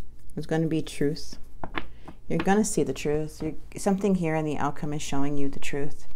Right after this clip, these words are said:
You're seeing a diff-, them switching back into this fool.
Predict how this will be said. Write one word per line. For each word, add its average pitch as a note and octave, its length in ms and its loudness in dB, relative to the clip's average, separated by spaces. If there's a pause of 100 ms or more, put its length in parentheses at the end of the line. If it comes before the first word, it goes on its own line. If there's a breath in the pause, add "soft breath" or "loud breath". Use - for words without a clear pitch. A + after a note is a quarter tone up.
(560 loud breath)
You're D#3+ 120 2
seeing E3 460 0
a D#3 80 0
diff-, - 460 -2
them - 160 4
switching - 480 6
back C#3 300 8
into C#3 240 0
this C3 200 -4
fool. B2+ 400 -4